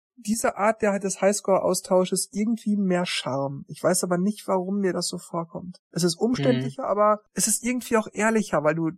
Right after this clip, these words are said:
Speaker 1: ich glaub, dadurch, dass du noch separat ein Foto anlegen musst und so, du musst ja sogar noch zum, zum Fotolabor und das entwickeln lassen. Ich glaub, d-, dadurch hat dieser Highscore noch mal einen besonderen Wert.
Speaker 2: Ich denk auch, dass zu der Zeit keiner so wirklich dran gedacht hat, zu bescheißen.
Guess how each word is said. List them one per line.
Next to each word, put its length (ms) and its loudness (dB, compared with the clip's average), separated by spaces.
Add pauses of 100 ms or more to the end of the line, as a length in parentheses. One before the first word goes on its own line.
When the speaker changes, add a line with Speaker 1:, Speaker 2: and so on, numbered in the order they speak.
Speaker 1:
ich 120 -14
glaub, 180 -4
dadurch, 240 4
dass 160 -4
du 260 0 (400)
noch 260 0
separat 600 0
ein 80 -2
Foto 360 -2
anlegen 380 -2
musst 260 -6
und 140 -8
so, 240 -2 (200)
du 80 -4
musst 160 4
ja 80 6
sogar 200 2
noch 160 2
zum, 380 0
zum 240 -2
Fotolabor 500 2
und 100 2
das 100 -4
entwickeln 420 -2
lassen. 360 -6 (500)
Ich 100 -14
glaub, 260 2
d-, 300 -4
dadurch 360 2
hat 140 0
dieser 440 -4
Highscore 340 -2
noch 140 -4
mal 80 2
einen 100 0
besonderen 540 0
Wert. 200 2
Speaker 2:
Ich 140 -8
denk 180 0
auch, 140 -6
dass 260 0
zu 120 -6
der 320 2
Zeit 360 -2
keiner 280 -2
so 180 -4
wirklich 300 2
dran 240 -8
gedacht 400 -2
hat, 100 -2
zu 140 0
bescheißen. 760 0